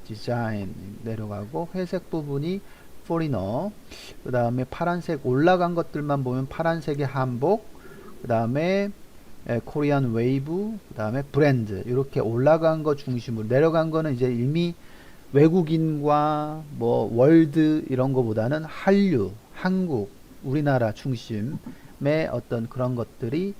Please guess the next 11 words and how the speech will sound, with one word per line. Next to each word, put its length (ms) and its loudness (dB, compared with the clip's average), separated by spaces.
더 80 -6
올라가는 680 0
그런 240 -6
형태가, 640 -6
아, 140 -2
되는 320 -4
것 120 -10
같습니다. 720 -8
자, 160 2
요거에 460 4
대한 640 2